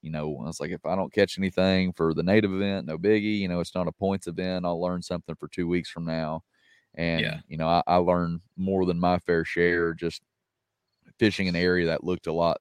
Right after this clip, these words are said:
Speaker 1: similar to what I really like fishing. And it just, it really worked out. You know, I, I,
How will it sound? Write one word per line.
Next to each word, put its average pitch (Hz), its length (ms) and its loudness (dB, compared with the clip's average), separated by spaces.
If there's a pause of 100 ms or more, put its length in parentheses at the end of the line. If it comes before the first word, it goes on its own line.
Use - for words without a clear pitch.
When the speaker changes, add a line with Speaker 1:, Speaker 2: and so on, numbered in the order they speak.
(200)
Speaker 1:
similar 82 460 -4
to 80 80 -4
what 82 180 0
I 82 80 0
really 78 240 -2
like 69 260 -4
fishing. 69 380 -10
And 78 100 -6
it 87 100 -2
just, 80 220 -8 (380)
it 110 140 2
really 127 200 8
worked 104 300 6
out. 98 400 4 (440)
You 87 100 -6
know, 85 240 2
I, 82 240 2
I, 50 100 -4